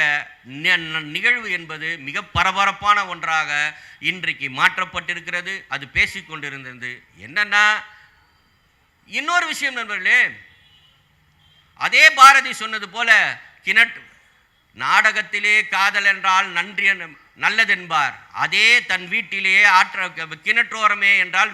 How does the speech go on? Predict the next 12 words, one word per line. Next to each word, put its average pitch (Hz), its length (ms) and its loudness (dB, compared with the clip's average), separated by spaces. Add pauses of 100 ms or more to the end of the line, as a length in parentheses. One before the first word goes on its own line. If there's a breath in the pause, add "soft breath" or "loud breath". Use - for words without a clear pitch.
வெறுப்பு 220 340 -6
என்பார் 165 420 -4 (280)
அப்படின்னு 160 400 -8
சொன்ன 175 160 -6
மாதிரி, 156 380 -2 (540 soft breath)
இந்த 185 400 -8 (200)
காதலர் 262 500 6
தினத்தை, 202 340 -2 (140)
காதல் 269 520 8
நிகழ்வை 196 360 0 (240)
நாங்கள் 233 420 6 (160)
பொதுவெளியிலே 320 720 -2